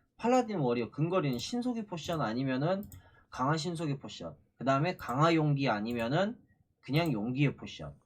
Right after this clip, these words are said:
이 네 가지를 쓰시면, 이 네 가지 중에 이거는 얘도 삼십 분이에요. 강화 용기 삼십 분, 강화 신속은 삼십 분.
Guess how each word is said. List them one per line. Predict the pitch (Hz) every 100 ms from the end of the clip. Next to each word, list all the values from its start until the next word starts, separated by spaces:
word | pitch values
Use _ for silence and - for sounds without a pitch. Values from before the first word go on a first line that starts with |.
| _ _
이 | 131 156
네 | 117
가지를 | 127 156 156 117
쓰시면, | 107 143 160 123 107 -
이 | 135 175
네 | 135
가지 | 131 180 170
중에 | 147 139
이거는 | 131 143 202 190 160 127 101 - _ _ _ _ -
얘도 | 151 190
삼십 | 156 214 208 -
분이에요. | 180 107 87
강화 | - 131 185
용기 | 190 160 123
삼십 | 143 156 -
분, | 185 202 247 -
강화 | - 123
신속은 | 139 143 127 127
삼십 | 131 160 - -
분. | 139